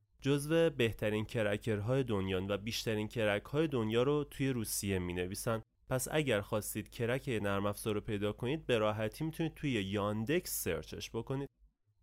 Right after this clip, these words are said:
حالا توی این سرچ انجینا وقتی میرید سرچ می‌کنید، به زبون روسی و چینی براتون نتایج رو میاره. خب چی کار می‌تونید بکنید؟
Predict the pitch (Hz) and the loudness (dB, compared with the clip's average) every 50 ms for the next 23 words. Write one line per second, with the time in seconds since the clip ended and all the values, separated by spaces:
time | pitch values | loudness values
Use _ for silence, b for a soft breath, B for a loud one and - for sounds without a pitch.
0 | - - 165 196 226 226 - 233 220 226 226 220 220 214 208 202 190 - - 143 | 2 4 6 6 6 4 2 4 6 8 8 8 8 6 4 4 2 4 6 6
1 | 127 123 - - 127 123 120 117 127 139 151 143 120 107 - - 117 117 117 113 | 6 4 4 2 2 2 2 2 2 4 4 6 4 4 2 0 0 2 2 2
2 | 117 113 - - 127 117 113 113 - - 123 120 - - 120 113 123 147 151 131 | 2 0 0 2 2 2 4 2 0 -2 -2 -4 -2 0 2 2 4 2 2 0
3 | - - 120 120 139 131 135 143 135 135 147 180 170 139 117 104 117 127 127 123 | -2 -2 0 2 2 4 6 6 6 6 4 4 4 4 4 2 2 0 2 2
4 | - - - - - 156 170 185 202 202 175 160 170 180 - - - - 165 170 | 4 4 4 4 2 2 2 2 0 2 4 4 4 4 4 4 2 4 4 4
5 | 170 170 190 196 151 110 92 92 95 95 - - 101 101 101 98 101 - 110 98 | 4 6 6 6 6 6 6 4 4 2 0 -4 -4 -2 -2 -2 -2 -2 -2 -2
6 | 98 98 - - 107 98 95 98 95 92 92 95 95 92 95 95 - 139 131 - | -2 -2 -4 -4 -4 -2 -2 0 0 0 0 0 0 -2 -4 -4 -4 -4 -2 -2
7 | - - 156 - - 156 156 139 107 92 87 - - 95 87 - - 98 95 - | -2 -4 -2 0 2 4 4 4 2 0 -2 -2 -4 -4 -4 -4 -6 -6 -4 -2
8 | 117 113 120 120 | -2 -2 -2 -2